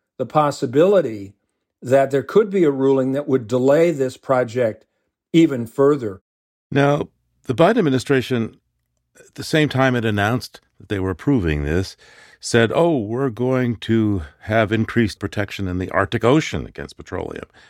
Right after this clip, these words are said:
Speaker 2: extraction." How permanent are those protections? In other words, what are the chances that those protections can get thrown under the bus by another administration?
Speaker 1: Yeah. So the White House called it a firewall, and that's probably an appropriate term, which means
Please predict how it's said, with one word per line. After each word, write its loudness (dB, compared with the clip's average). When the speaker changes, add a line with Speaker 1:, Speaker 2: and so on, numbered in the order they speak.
Speaker 2:
extraction." -6
How 2
permanent 0
are 2
those 0
protections? -6
In 0
other 2
words, 0
what -2
are 0
the -2
chances -2
that -8
those 0
protections -10
can -6
get -6
thrown -4
under 0
the -2
bus 0
by 2
another -2
administration? -6
Speaker 1:
Yeah. 2
So 2
the 4
White 2
House -2
called -2
it 0
a -4
firewall, -2
and -2
that's 0
probably 0
an -4
appropriate -2
term, -4
which -6
means -2